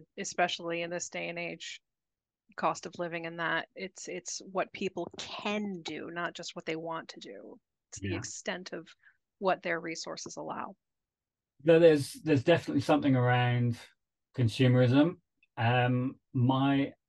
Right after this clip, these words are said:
Speaker 2: I have a New Year's resolution. I had two this year.
Speaker 1: Oh.
Speaker 2: Oh, yeah, yeah. One was to read some books because, you know, despite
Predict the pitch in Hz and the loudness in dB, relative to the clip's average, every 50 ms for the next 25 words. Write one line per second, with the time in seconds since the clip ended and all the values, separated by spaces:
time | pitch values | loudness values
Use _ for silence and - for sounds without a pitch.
0 | _ - - - - 160 180 175 165 147 143 143 139 135 127 110 120 120 110 104 | _ -10 -8 -4 -2 0 2 6 8 10 10 10 10 10 8 8 6 6 6 6
1 | 113 113 117 120 117 - - 135 139 170 170 143 - _ _ _ _ - - _ | 4 4 4 2 0 0 0 0 0 0 -2 -6 -14 _ _ _ _ -20 -20 _
2 | _ - 117 117 110 - _ - - - 147 233 277 196 - 110 104 - - - | _ -6 -4 -4 -6 -8 _ -14 -2 2 4 6 6 4 4 -2 -6 -8 -10 -10
3 | - - 98 - - _ _ _ _ _ - _ _ _ - _ - - _ 233 | -10 -10 -12 -14 -18 _ _ _ _ _ -20 _ _ _ -20 _ -20 -14 _ -14
4 | - - - 262 403 320 254 - _ _ _ _ 175 196 - - 104 110 170 170 | -12 -10 -10 -8 -6 -8 -8 -10 _ _ _ _ 2 2 4 4 4 4 2 2
5 | 135 101 92 90 - _ _ _ - - - 120 - - - _ - - _ _ | 0 -2 -4 -10 -14 _ _ _ -8 -6 -6 -6 -8 -12 -18 _ -20 -20 _ _
6 | 127 139 160 190 202 202 190 - - 143 131 139 147 135 117 - 120 107 104 110 | 4 6 6 6 6 4 2 2 2 2 6 6 6 6 6 4 2 2 2 2
7 | 120 127 - - - - - 117 - 143 131 123 107 - - - _ _ _ - | 0 0 -2 -4 -10 -12 -12 -6 0 2 4 4 2 0 -6 -16 _ _ _ -16
8 | - - - - - 131 120 113 107 101 117 107 - - - 135 135 131 127 92 | -16 -16 -12 -4 0 2 4 4 2 2 -2 -8 -4 2 4 6 6 6 4 2
9 | - | -2